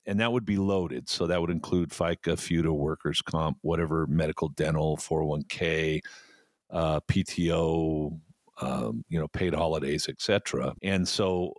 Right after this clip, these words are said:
um, I can aff-, but I could afford, again, with a hundred and forty dollar effective labor rate, uh, fifty-six dollars to a technician who does a hundred percent, right? So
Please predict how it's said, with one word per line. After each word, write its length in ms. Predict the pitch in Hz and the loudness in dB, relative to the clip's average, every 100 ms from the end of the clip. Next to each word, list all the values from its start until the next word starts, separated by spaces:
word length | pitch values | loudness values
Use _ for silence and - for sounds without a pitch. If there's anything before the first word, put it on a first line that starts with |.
| - | -4
um, 440 | 90 78 69 71 - | -2 0 0 -2 -4
I 140 | 95 | -4
can 160 | - 110 | 2 2
aff-, 120 | - - | 2 -2
but 120 | 110 | -2
I 100 | 104 | -2
could 140 | 127 | -2
afford, 800 | 110 - - 214 117 82 85 95 - | -2 -2 -4 0 0 0 0 -2 -2
again, 400 | 87 82 101 82 | -4 0 2 2
with 200 | 87 - | 0 0
a 240 | 82 80 - - | 2 0 -2 -8
hundred 340 | 73 82 87 | -6 0 0
and 260 | 76 76 76 | 2 2 0
forty 580 | - - - 98 98 90 | -2 -8 -4 0 2 2
dollar 360 | 82 78 78 - - | 0 0 -2 -4 -10
effective 600 | - - - 151 - 80 | -10 -2 -2 0 -2 -2
labor 400 | 76 78 73 78 | 0 0 0 0
rate, 300 | 73 73 - - _ | 0 0 -2 -6 _
uh, 200 | - 69 | -4 -4
fifty-six 560 | - 95 - - 87 - | 0 0 0 -2 -2 -2
dollars 580 | 95 87 - 92 - - _ _ _ _ | 0 0 -2 -10 -14 -14 _ _ _ _
to 420 | - 85 82 76 73 - - - - | -2 2 2 0 -2 -10 -20 -20 -10
a 80 | 85 | -8
technician 520 | - 107 - 113 110 | -2 -2 0 0 2
who 140 | 92 95 | 2 0
does 380 | - 95 92 | 0 0 2
a 60 | 87 | 0
hundred 260 | 90 82 - | 0 -2 -2
percent, 500 | 82 - - - - _ _ _ _ _ _ - | 0 0 -2 -6 -18 _ _ _ _ _ _ -6
right? 300 | 71 90 104 | 0 0 0
So 380 | - 135 117 | -2 0 2